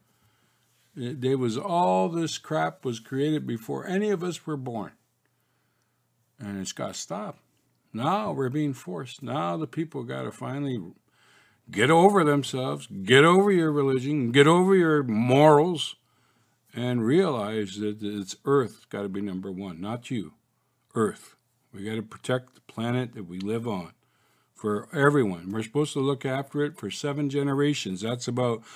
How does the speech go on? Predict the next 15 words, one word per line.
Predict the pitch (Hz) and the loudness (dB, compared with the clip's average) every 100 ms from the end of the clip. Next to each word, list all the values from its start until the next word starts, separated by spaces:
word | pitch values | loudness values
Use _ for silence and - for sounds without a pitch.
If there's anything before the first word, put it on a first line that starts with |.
| - - | -20 -10
two | - 196 | 0 2
hundred | 180 196 190 156 | 4 4 2 0
and | 113 | -4
fifty | - 165 - | -6 -6 -6
years. | 170 170 156 95 87 | -2 2 2 2 -2
Decisions | 107 - 185 185 180 151 147 | -6 -2 0 2 0 -2 -2
made | 165 165 | -2 -2
today | 151 151 160 165 160 - - - | -2 -2 0 0 -2 -10 -20 -10
should | - 139 | -6 -2
reflect | 131 120 - 165 151 - | -2 -4 -2 -2 -2 -6
two | - 214 | -4 0
hundred | 175 180 170 | 2 2 -2
and | - | -6
fifty | - 156 - 165 | -10 -10 -6 -2
years. | 156 113 80 | 0 0 -4